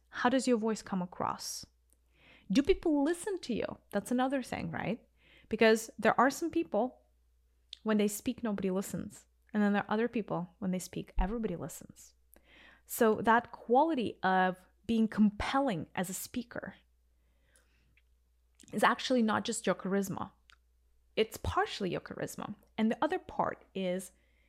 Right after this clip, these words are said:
how your voice is tuned up to be received. And who does the tuning up? Air sprites,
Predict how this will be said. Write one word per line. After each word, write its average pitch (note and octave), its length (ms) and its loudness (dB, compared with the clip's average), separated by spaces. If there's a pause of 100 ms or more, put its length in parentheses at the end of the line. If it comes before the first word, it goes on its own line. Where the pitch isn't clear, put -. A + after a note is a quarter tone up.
(440)
how A#3 260 0
your A3 260 2
voice G#3+ 320 0
is - 220 -8
tuned G#3 400 -4 (100)
up - 300 -6
to - 100 -8
be F3 160 -4
received. - 720 -10 (420)
And G3 140 4
who B3 160 0
does A3 220 0
the G3 100 -4
tuning F#3 420 -4
up? D4+ 280 -4 (280)
Air G3 160 2
sprites, - 580 -8